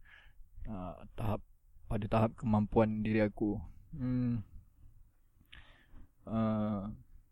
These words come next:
podcast ini, uh, mm,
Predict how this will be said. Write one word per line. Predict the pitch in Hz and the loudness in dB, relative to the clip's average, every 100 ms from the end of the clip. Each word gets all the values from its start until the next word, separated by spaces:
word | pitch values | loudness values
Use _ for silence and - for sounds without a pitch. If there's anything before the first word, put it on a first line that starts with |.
| - - - - - - _ - _ _ _ - - _ - - - - - - - - - | -20 -20 -20 -20 -20 -20 _ -20 _ _ _ -20 -20 _ -20 -20 -12 -12 -14 -20 -20 -20 0
podcast | - - - 196 | 2 2 0 2
ini, | 170 165 175 127 | 2 0 0 0
uh, | 90 87 87 101 - - - - _ - | 0 -4 -6 -10 -16 -20 -20 -20 _ -14
mm, | 233 113 113 226 220 | -6 -2 0 -2 -4